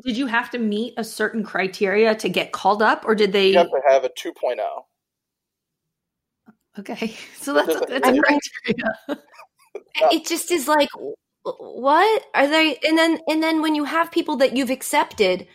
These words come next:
Speaker 3: who don't maintain a two point oh, do you have to admit that you, that you made the m-, wrong mistake?
Speaker 2: But
Speaker 3: You
Speaker 1: Well,
Speaker 3: made
Speaker 1: I
Speaker 3: a mistake?
Speaker 1: bet it's because people who get accepted either, like, fail out or leave or whatever, and then they have these other people in
Speaker 3: Sure,
Speaker 1: the
Speaker 3: and then they,
Speaker 1: system,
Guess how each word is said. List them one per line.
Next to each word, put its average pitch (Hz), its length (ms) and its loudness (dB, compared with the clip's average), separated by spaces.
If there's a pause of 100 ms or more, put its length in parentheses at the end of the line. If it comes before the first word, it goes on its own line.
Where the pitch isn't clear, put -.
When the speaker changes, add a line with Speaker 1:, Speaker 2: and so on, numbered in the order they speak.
(160)
Speaker 3:
who 214 120 -2
don't 302 260 2
maintain 190 380 0
a 165 80 -2
two 180 160 -4
point 175 280 -6
oh, 165 240 -6 (180)
do - 60 -4
you 254 40 4
have 254 60 -4
to 302 80 -2
admit 269 280 2
that 254 120 2
you, 220 300 -2 (1000)
that 214 160 2
you 202 120 0
made 214 240 4
the 214 80 2
m-, 208 180 -2
wrong 226 260 2
mistake? - 420 -6 (400)
Speaker 2:
But - 120 2
Speaker 3:
You - 120 -20
Speaker 1:
Well, 302 160 4
Speaker 3:
made 254 120 2
Speaker 1:
I 233 40 -2
Speaker 3:
a - 20 -2
mistake? 208 300 -8 (100)
Speaker 1:
bet 302 180 0
it's 277 120 -10
because 214 400 -2
people 220 300 -6
who 185 140 -6
get 175 180 -2
accepted 160 580 -4
either, 175 260 -4
like, 143 360 -8 (520)
fail 185 400 0
out 202 440 4
or 175 140 -6
leave 196 320 -4
or 180 60 -2
whatever, 180 380 0
and 196 120 -2
then 180 100 -6
they 180 80 -8
have 180 220 -8
these 175 220 -8
other 202 180 -4
people 190 320 -8
in 180 80 -6
Speaker 3:
Sure, 185 80 0
Speaker 1:
the 170 60 0
Speaker 3:
and 185 120 -6
then 180 100 -4
they, 180 80 2
Speaker 1:
system, 175 160 -2